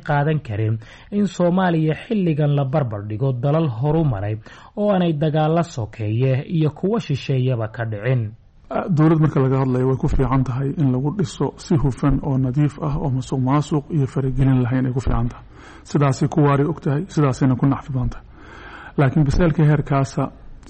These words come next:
Speaker 2: dadka Soomaalidu waxaad moodaa inaysan gaarsanayn. Marka waxaan ognahay xukuumadaha qaarkood ama se dowlad goboleeda qaarkood oo hal qof oo madaxweyne ah oo la magacaabay uu tegay meesha oo kadibna lagu hoos dhisay wixii oo dhan isaga lagu hoos dhisay.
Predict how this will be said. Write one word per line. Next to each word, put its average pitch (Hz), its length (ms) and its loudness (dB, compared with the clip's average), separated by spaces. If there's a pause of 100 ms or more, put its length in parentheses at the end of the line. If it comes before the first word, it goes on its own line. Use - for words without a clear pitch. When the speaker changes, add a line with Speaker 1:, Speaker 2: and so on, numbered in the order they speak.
Speaker 2:
dadka 147 220 0
Soomaalidu 131 500 2
waxaad 127 240 0
moodaa 127 340 0
inaysan 135 380 0
gaarsanayn. 135 560 2 (920)
Marka 151 260 2 (380)
waxaan 151 260 2
ognahay 143 320 4 (880)
xukuumadaha 147 480 4
qaarkood 139 340 0
ama 147 160 2
se 147 100 2
dowlad 139 220 2
goboleeda 143 300 2
qaarkood 135 400 -2 (640)
oo 143 180 2
hal 170 320 2
qof 147 200 -2
oo 165 120 2
madaxweyne 135 500 4
ah 120 100 -2 (520)
oo 127 300 0
la 127 140 0
magacaabay 127 520 0
uu 143 160 0
tegay 139 220 0
meesha 135 320 0
oo 156 100 0
kadibna 139 400 2
lagu 135 160 2
hoos 123 260 2
dhisay 127 200 2
wixii 127 160 -2
oo 123 60 0
dhan 131 120 -2
isaga 131 260 -4 (140)
lagu 131 160 -2
hoos 123 160 -4
dhisay. 160 260 -2